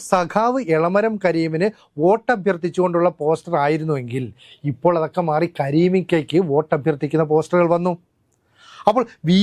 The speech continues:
എസ് മന്ത്രിസഭയിലെ ഏറ്റവും അഴിമതിക്കാരനായ മന്ത്രിയാണ് എളമരം കരീം എന്ന തരത്തിൽ ബി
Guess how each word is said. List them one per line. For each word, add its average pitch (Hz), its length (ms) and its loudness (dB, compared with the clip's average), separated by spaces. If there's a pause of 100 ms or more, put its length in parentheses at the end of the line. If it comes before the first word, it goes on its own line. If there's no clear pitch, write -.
(120)
എസ് 285 200 -4
മന്ത്രിസഭയിലെ 196 560 0 (140)
ഏറ്റവും 233 300 0 (140)
അഴിമതിക്കാരനായ 202 800 0 (120)
മന്ത്രിയാണ് 160 560 0 (140)
എളമരം 180 400 0
കരീം 165 260 0
എന്ന 147 160 0
തരത്തിൽ 135 260 0 (320)
ബി 160 120 2